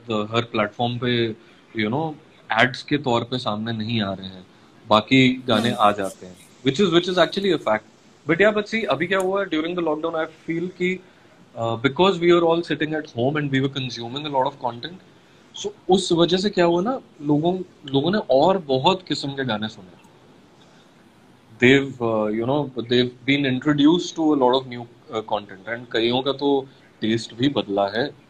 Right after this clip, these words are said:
Speaker 1: इस दौरान, which is, which is a good thing। So now only time will tell कि आगे चल के, uh, you know, कैसा एक चेंज आता है, because change is inevitable, it's constant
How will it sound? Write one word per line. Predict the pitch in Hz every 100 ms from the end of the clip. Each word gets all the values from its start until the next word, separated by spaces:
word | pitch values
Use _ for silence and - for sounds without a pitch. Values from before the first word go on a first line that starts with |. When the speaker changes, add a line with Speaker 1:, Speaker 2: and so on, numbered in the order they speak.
| _ _ -
Speaker 1:
इस | 104
दौरान, | 104 98 90 - - - - -
which | 170 240
is, | 196
which | - 147 147
is | 185
a | 156
good | 151 -
thing। | 117
So | 110
now | 127 139 151 147
only | 127 139 139
time | 113 123
will | 123 120 117 - _ 135
tell | 120 101 - _ _ _ -
कि | 123
आगे | 107 107 135
चल | 139 123 120 120
के, | 135 139 131
uh, | 135 131 117
you | 127
know, | 127 135 -
कैसा | 135 120 117 147 139
एक | 135 135 135 - -
चेंज | 135 123 123
आता | 101 -
है, | 101
because | 120 117
change | 135 139 151 151
is | 123 113 107
inevitable, | 98 95 110 131 143 147 - _ -
it's | 107 - 104
constant | 101 - - 131